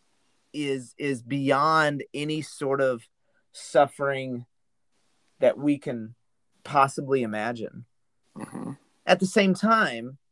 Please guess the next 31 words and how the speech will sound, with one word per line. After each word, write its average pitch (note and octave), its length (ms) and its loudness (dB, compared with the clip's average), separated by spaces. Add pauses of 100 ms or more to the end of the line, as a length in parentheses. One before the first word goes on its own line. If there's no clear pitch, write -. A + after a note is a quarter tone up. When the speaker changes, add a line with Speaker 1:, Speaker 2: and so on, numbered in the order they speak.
(520)
Speaker 1:
this D#3+ 200 -2
description F#3 680 -4
of, C#3 180 0
of C#3+ 200 2
the C#3+ 80 -4
Lord's C#3+ 420 0 (100)
salvation, C#3 640 0
right? B2 300 -2
This, C#3+ 260 -14 (800)
and D#3+ 80 -2
again, E3+ 320 2
he's, D3+ 300 -12
he's D#3 200 -10
talked F#3 280 4
about D#3 220 6
how D3+ 180 2
he's C#3 240 -8 (480)
le-, D3 440 2 (400)
laying E3 380 4
waste D#3 340 -2
and C#3+ 140 -10
leveling D3+ 460 -2
mountains C#3+ 400 -8
and B2+ 120 -10
hills A#2 540 0
and G#2 240 -12 (640)
turning D3+ 320 -4
all D3+ 200 6
the C#3+ 100 -2
rivers C#3 560 -2
into A#2+ 400 -2